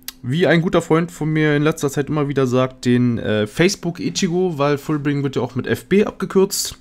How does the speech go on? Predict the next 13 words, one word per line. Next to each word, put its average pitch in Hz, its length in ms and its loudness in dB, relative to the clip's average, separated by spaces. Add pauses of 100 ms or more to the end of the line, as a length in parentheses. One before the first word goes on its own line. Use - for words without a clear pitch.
(120)
Das 131 160 -4
fand 127 200 -8
ich 120 80 -12
tatsächlich 117 440 -8
immer 101 180 -4
sehr 104 140 -4
neat. 190 380 -4 (180)
Haben 147 200 2
wir 143 240 6
schon 151 200 -2
achttausend 135 440 -2
Mal 120 120 -2
gesehen. 185 440 0